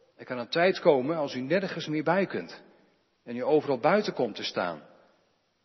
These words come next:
Dat is een weg, omdat Jezus, in wie alle heil en zaligheid is voor verloren zondaren, gestalte mag verkrijgen in mijn leven.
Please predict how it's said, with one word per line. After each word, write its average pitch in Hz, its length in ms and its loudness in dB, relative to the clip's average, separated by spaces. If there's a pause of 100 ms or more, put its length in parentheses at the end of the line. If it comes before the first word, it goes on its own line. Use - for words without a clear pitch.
(400)
Dat 98 180 -14
is 92 120 -12
een 98 140 -12
weg, 160 380 0 (280)
omdat - 340 -10
Jezus, 147 760 -4 (540)
in 98 140 -14
wie 101 220 -10
alle 185 320 0
heil 175 400 4
en 135 140 -8
zaligheid 143 680 -2
is 135 200 -8
voor 104 200 -6
verloren 165 480 -2
zondaren, 113 720 -4 (400)
gestalte 170 600 -2
mag 107 240 -4
verkrijgen 98 500 -4
in 120 120 -8
mijn 127 160 -4
leven. 95 420 -4